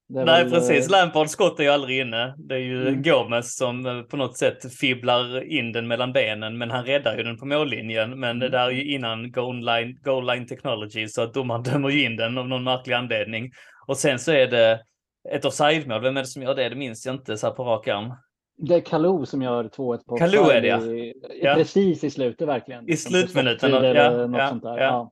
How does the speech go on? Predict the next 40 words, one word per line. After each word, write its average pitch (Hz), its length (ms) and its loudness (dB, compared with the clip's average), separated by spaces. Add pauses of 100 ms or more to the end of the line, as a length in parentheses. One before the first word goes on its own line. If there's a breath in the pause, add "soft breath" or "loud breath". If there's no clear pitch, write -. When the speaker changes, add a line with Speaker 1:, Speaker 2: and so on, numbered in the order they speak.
(160)
Speaker 1:
Mm. 120 140 -2
Speaker 2:
ja. 143 240 -2
Och 131 140 -2
jag 127 200 2
kommer 139 200 -6
ihåg 123 220 0
att 113 120 -4
jag 123 120 -4
satt - 260 -4
inte 147 120 -10
riktigt, 143 300 -10
jag - 120 -2
satt 147 180 -2
några 123 360 2
rader 127 300 2
från 131 280 -2
er, 110 120 2
så 139 120 -6
jag 120 140 0
sprang 127 560 -4
runt 113 400 -6
och, 117 540 0
och 117 100 -8
bara 131 220 0 (160)
hoppa-, 139 460 -2
hoppade 160 380 0
in 135 200 -2
i 135 40 -6
det 131 160 -4
publikhavet 117 760 -2
där. 107 280 0
Och, 104 60 -4 (240)
ja, 143 160 4
det 131 60 0
var 120 340 -4 (200)
riktigt 175 440 -8
bra 143 180 2
stämning 120 680 -4
och, 120 440 -4 (680 loud breath)
ja, 151 360 0